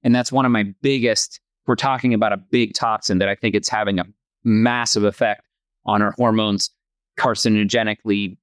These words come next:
um, active, you know, um, the phthalates that usually travel along with fragrance to, to keep it, um, it, it helps it stay stinky, if you will, right?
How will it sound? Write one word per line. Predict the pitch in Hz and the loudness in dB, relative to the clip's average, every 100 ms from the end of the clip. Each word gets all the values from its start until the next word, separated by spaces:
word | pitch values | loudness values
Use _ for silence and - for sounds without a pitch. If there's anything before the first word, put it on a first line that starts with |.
| - | -4
um, | 101 98 98 - | -2 -2 -4 -6
active, | 120 110 - 113 98 - - | -4 -4 -2 0 0 -4 -4
you | 110 | 0
know, | 98 98 82 | 2 2 0
um, | 95 98 | 0 -2
the | 101 | -8
phthalates | - 123 113 107 104 - - | -6 -4 0 0 0 -4 -2
that | 104 - _ _ | -4 -4 _ _
usually | 113 107 107 104 98 - _ | -2 -2 0 0 -2 -10 _
travel | - 143 117 107 104 | -4 -2 -2 -2 -2
along | 104 107 101 | -2 -2 0
with | 113 - | 0 -2
fragrance | - 107 101 95 - | -2 -2 -2 -4 -4
to, | - 98 - - | -2 -2 -4 -18
to | |
keep | - - 107 | -8 -4 0
it, | 104 - _ _ | -2 -4 _ _
um, | 104 92 92 87 _ _ _ - | -4 -2 -2 -6 _ _ _ -8
it, | 101 - | -6 -2
it | 101 | -2
helps | - 127 - | 0 -2 -2
it | 117 - _ _ _ | -2 -4 _ _ _
stay | - - 131 | -6 -2 0
stinky, | 117 - 120 107 92 | 0 2 2 2 -2
if | - | -2
you | 98 | -4
will, | 92 92 85 | 0 0 0
right? | 101 101 104 | -2 -2 -4